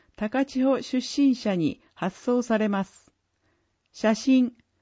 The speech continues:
大学生とオンラインで広報誌の完成を祝う。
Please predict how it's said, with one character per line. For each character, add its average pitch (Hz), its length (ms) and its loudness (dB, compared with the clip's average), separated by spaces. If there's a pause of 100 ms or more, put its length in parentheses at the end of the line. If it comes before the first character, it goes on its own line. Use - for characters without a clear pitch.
(440)
大 269 200 4
学 311 220 2
生 208 260 0
と - 260 -2
オ 262 120 2
ン 269 100 6
ラ 277 140 4
イ 247 100 4
ン 190 120 0
で 170 240 2
広 269 260 2
報 302 180 2
誌 - 120 -4
の 190 120 -2
完 247 240 -2
成 220 280 0
を 202 100 2
祝 196 280 0
う。 120 120 -4